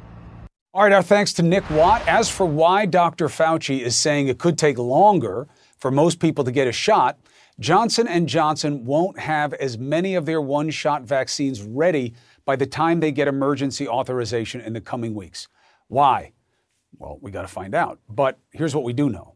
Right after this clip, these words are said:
They're gonna start off with less than ten million doses available. They planned on having between twenty and thirty million by April, but now it doesn't look like they'll even hit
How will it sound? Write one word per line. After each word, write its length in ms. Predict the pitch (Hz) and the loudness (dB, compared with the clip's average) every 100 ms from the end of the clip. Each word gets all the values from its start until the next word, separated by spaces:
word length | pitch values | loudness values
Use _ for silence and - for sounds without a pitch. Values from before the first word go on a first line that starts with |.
| _ | _
They're 120 | 139 | -2
gonna 140 | 180 | 0
start 320 | 165 - 175 180 | -2 0 2 4
off 280 | 151 147 | 2 0
with 140 | 143 123 | -4 -2
less 220 | 143 139 | 0 0
than 220 | 143 131 | -2 -6
ten 420 | - 165 165 156 | -4 0 0 0
million 540 | 143 151 147 139 135 143 113 | 0 0 2 2 0 -6 -2
doses 560 | 131 127 123 120 117 - - _ | 0 0 0 -2 -4 -12 -20 _
available. 680 | 123 120 131 117 80 57 - _ - _ | -2 2 2 0 -2 -14 -20 _ -20 _
They 140 | 127 | -4
planned 440 | - 180 202 220 175 | 0 2 4 2 2
on 360 | 135 123 123 | 4 4 2
having 340 | 120 135 131 127 | 0 -2 -2 -4
between 420 | 120 127 131 127 | -4 -4 -4 -4
twenty 300 | - 151 135 | -4 -2 -2
and 140 | 123 | -2
thirty 240 | 147 127 120 | -2 -2 -2
million 460 | 127 151 127 92 | 0 0 0 -4
by 180 | 92 110 | -10 -10
April, 340 | 113 139 135 92 | -6 -8 -8 -12
but 140 | 107 | -6
now 160 | 127 156 | -2 -2
it 80 | 123 | -2
doesn't 180 | 123 | -4
look 160 | 135 120 | -6 -4
like 140 | 123 | -4
they'll 160 | 117 117 | -4 -6
even 200 | 113 107 | -6 -6
hit 200 | 120 117 | -6 -8